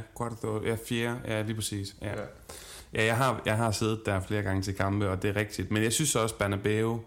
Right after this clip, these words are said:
Speaker 1: er et af de stadions, hvor at du kan være rigtig højt op og stadigvæk se rigtig fint, altså have et rigtig fint overblik.
Speaker 2: Ja, altså man ser også fodbold på en anden måde. Øh,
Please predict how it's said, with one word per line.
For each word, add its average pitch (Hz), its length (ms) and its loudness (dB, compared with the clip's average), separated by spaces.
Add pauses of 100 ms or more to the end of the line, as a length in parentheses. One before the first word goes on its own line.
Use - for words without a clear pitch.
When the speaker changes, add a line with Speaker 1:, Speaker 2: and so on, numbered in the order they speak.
(720)
Speaker 1:
er 98 100 2
et 110 100 4
af 110 60 2
de 113 120 0
stadions, 98 560 0
hvor 95 460 -4
at - 200 -8
du 107 60 -2
kan 101 100 0
være 101 160 2
rigtig 123 240 0
højt 110 140 2
op 98 160 0
og 98 60 -6
stadigvæk 98 420 0
se 104 280 0 (240)
rigtig - 240 -2
fint, 95 420 -2
altså 95 160 -6
have 101 200 -2
et 95 60 -4
rigtig 101 240 -4
fint 92 260 -2
overblik. 98 440 -4 (440)
Speaker 2:
Ja, 87 120 -8 (840)
altså - 140 -6
man 107 240 0
ser 113 200 2
også 120 240 0
fodbold 131 340 -4
på 101 120 -2
en 101 100 -2
anden 107 280 0
måde. 107 380 0 (220)
Øh, 95 520 -4